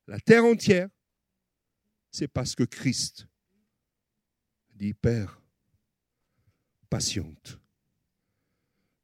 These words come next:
Père, j'ai payé le prix. Mais tu vois telle personne, Père, laisse-lui le temps de réaliser. Laisse-lui le temps finalement de comprendre.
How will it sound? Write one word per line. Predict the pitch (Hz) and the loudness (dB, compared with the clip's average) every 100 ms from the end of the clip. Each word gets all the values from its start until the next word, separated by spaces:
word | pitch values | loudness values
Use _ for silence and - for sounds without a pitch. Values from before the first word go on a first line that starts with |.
| _ | _
Père, | 123 127 98 - _ _ _ _ _ _ _ _ _ _ _ | -4 -4 -6 -12 _ _ _ _ _ _ _ _ _ _ _
j'ai | - 107 | -4 -4
payé | - 120 110 113 104 | 0 0 2 0 0
le | 87 | -4
prix. | - - - - _ _ _ _ _ _ _ _ _ _ _ _ _ - | -10 -14 -16 -20 _ _ _ _ _ _ _ _ _ _ _ _ _ 2
Mais | 160 | 4
tu | - | 6
vois | 202 233 | 4 4
telle | 233 226 | 2 2
personne, | 214 208 - 208 185 _ _ _ _ _ | 0 0 2 2 2 _ _ _ _ _
Père, | - 127 104 - _ _ _ _ _ - | -6 -4 -4 -10 _ _ _ _ _ -4
laisse-lui | 123 - - 117 | -2 -2 0 2
le | 113 | 0
temps | - 117 | 0 -4
de | 104 | -2
réaliser. | 98 - 98 107 - - 80 73 _ _ _ _ _ _ _ _ _ _ _ - | -4 -8 -12 -10 -8 -8 -8 -12 _ _ _ _ _ _ _ _ _ _ _ -2
Laisse-lui | 143 147 - 160 | 0 0 2 4
le | 156 | 4
temps | 160 165 | 4 0
finalement | - 151 147 156 | 0 -2 0 2
de | 143 | 2
comprendre. | 139 - 139 127 139 127 107 - | 2 0 -2 0 0 0 -2 -10